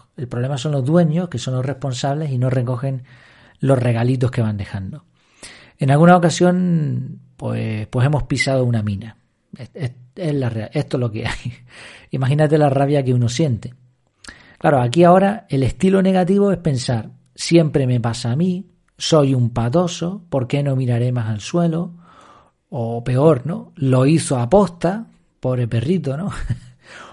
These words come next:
O incluso pensamientos algo más extremos como, "No hay derecho, voy a comprar una escopeta de balines y vas a ver qué pasa". Bueno, en vez de todo eso, lo que hice fue capturar la idea. Tomé nota,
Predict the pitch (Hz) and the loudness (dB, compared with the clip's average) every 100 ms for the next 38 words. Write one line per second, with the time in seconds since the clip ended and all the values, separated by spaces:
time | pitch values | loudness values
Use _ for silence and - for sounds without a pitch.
0 | - - 147 127 160 175 165 - 147 160 | -10 -2 -2 0 2 4 4 4 2 2
1 | 156 147 151 147 143 143 - 156 156 165 | 2 2 2 0 -2 -2 0 0 0 -2
2 | 151 127 127 - 147 156 151 156 165 170 | -4 -2 -4 -4 -2 0 2 4 2 2
3 | 165 160 147 147 147 135 147 143 143 123 | -2 0 0 -2 -2 -2 -2 -2 -4 -4
4 | 135 135 135 139 135 135 143 143 151 - | -4 -2 -2 -2 -2 -4 -4 -4 -6 -8
5 | 147 117 113 101 - 107 104 - 101 110 | -4 -4 -4 -6 -8 -10 -8 -8 -8 -12
6 | - - _ _ _ - - - - - | -14 -20 _ _ _ -20 -20 -20 -20 -20
7 | _ 143 110 117 135 131 143 139 143 160 | _ -4 0 0 0 2 2 2 2 0
8 | 143 117 117 123 135 127 139 131 120 - | -2 0 -2 -2 -4 -2 -2 -4 -4 -2
9 | 123 120 117 98 98 117 - _ _ _ | 0 0 -2 -4 -8 -12 -18 _ _ _
10 | _ - 117 123 156 170 185 240 | _ -4 2 4 4 2 -2 -6